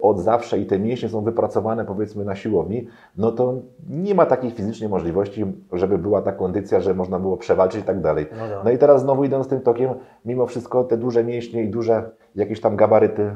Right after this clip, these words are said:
Speaker 1: no w cudzysłowie duże, tak?
Speaker 2: Mhm.
Speaker 1: Bo też nie jestem jakiś nie wiadomo jaki ogromny, ale powiedzmy, że jestem większy od przeciętnego człowieka. W większości w ogóle sportów i aktywności cię wykluczają, tak? To ja na przykład byłem kiedyś na jakimś obozie windsurfingowym, no i powiedział pan: "No fajnie, ale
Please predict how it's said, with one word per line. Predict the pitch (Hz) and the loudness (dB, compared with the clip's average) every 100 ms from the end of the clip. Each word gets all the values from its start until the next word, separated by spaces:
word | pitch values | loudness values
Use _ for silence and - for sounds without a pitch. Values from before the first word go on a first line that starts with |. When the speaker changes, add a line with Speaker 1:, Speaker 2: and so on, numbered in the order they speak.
| 104 | -4
Speaker 1:
no | 123 | -6
w | 117 | -4
cudzysłowie | 135 139 147 117 | -8 -2 0 2
duże, | 101 87 85 | 2 0 2
tak? | 107 - - _ _ _ _ | 0 0 -12 _ _ _ _
Speaker 2:
Mhm. | 120 127 | -12 -8
Speaker 1:
Bo | 92 | -4
też | 92 - | -4 -4
nie | 95 | -6
jestem | 92 98 | -2 -4
jakiś | 95 98 | -4 -6
nie | 98 | -4
wiadomo | 98 101 | -2 0
jaki | 98 101 | -2 2
ogromny, | 135 175 143 110 | 4 4 4 2
ale | 101 | 0
powiedzmy, | 104 101 98 | -4 -4 -4
że | |
jestem | 95 104 95 | -4 -4 -4
większy | 95 - | -4 -2
od | - | -4
przeciętnego | - 101 98 98 95 | -4 -2 -2 -2 -2
człowieka. | 87 85 101 - - | -2 -2 -6 -10 -14
W | |
większości | 107 135 - 117 117 120 | -8 -8 -6 -6 -6 -4
w | |
ogóle | 127 131 147 | 0 0 0
sportów | - 180 - 113 | 4 4 4 0
i | 110 | 0
aktywności | 110 117 107 95 90 | 0 -2 -2 -4 -4
cię | 87 | -4
wykluczają, | 85 90 - 73 71 85 | -2 -4 -4 -8 -10 -6
tak? | 98 98 - | -4 -6 -8
To | 87 | -4
ja | |
na | 95 | -2
przykład | 95 104 | 0 0
byłem | 104 | 0
kiedyś | 101 95 | -2 -2
na | |
jakimś | 101 101 | -2 -2
obozie | - 98 98 98 92 - - - - - | -2 2 4 4 2 -8 -20 -20 -20 -2
windsurfingowym, | 113 110 117 104 104 85 95 117 | 0 2 2 2 2 2 2 0
no | |
i | 131 | 0
powiedział | 143 117 92 | 2 4 4
pan: | 95 90 - _ - | 2 -2 -8 _ -4
"No | 160 | -4
fajnie, | 160 123 127 143 - | 0 0 2 0 -2
ale | - 127 | -2 -2